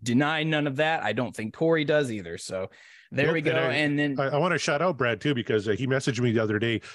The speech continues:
Speaker 2: Uh, he's ke-, keeping track of, of, of my, uh, current, uh, fitness journey, which is only about a month old right now. So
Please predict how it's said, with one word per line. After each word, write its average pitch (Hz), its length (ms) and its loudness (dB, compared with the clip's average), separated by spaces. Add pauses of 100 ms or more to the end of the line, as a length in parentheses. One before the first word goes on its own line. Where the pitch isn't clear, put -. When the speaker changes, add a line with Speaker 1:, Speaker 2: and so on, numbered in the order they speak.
(120)
Speaker 2:
Uh, 113 100 0
he's 120 320 0
ke-, 180 300 -4
keeping 196 280 0
track 170 240 -2
of, 160 200 2
of, 139 220 0
of 127 100 0
my, 127 220 -2 (100)
uh, 117 180 2 (100)
current, 143 340 -2
uh, 113 240 2 (320)
fitness 170 360 -2
journey, 123 300 0
which 104 180 0
is 113 100 0
only 117 400 2 (300)
about 127 200 0
a 123 40 -2
month 123 340 -2
old 117 260 2
right 104 220 0
now. 104 240 0
So 95 260 -2